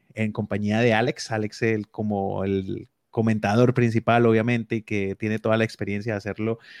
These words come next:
no solamente en futsal, sino también en Fútbol Victoria,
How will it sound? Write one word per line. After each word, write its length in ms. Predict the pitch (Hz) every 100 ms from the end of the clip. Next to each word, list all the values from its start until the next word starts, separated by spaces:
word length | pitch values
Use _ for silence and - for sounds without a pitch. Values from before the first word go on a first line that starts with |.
| -
no 80 | 123
solamente 460 | 139 135 143 131 139
en 140 | 139
futsal, 420 | 143 - 131 131
sino 240 | 135 131 123
también 340 | 107 110 110
en 420 | 120 123 120 117
Fútbol 260 | - 123 120
Victoria, 640 | 113 - 131 131 127 139